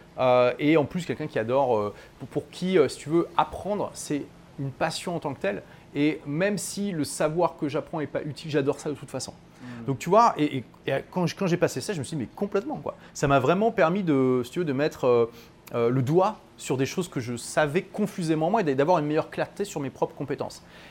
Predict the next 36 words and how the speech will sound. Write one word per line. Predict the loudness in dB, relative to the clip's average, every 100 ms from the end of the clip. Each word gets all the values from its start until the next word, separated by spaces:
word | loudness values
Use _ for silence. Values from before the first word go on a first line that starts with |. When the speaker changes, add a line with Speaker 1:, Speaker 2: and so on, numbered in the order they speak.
| -14 0
Speaker 1:
Et |
là, | 4 6 4
donc | 0
tu | -2
vois, | -2
je | 0
me |
dis, | 0
ok, | 0 -2 0 0
waouh, | 2 4 4
donc | 0
j'ai | -4
toutes | -8 -8
ces | -6
forces-là. | -6 -8 -4 -4 -6 -12 -20 -20 -20 -2
Euh, | 0 4
et |
là, | 4 4
je, | 2 -2
je, | 0 0 -2
je, | -6 -6
je | -6 -6
connecte | 0 0 0 -2 -4
ça | -4 -8 -12 -18 -16 -4
avec | 0 0
le | 0 -4
fait | -4 -6
que | -6
pendant, | -6 -4 -2 -2 -4 -4
euh, | -2 -2 -2 -2 -4 -10 -12 -18 -8
pendant | -2 0
huit | -2 -2 -2
ans, | 0
j'ai | 0
été | -2
entrepreneur | -4 -4 -4 -2 -4 -4 -8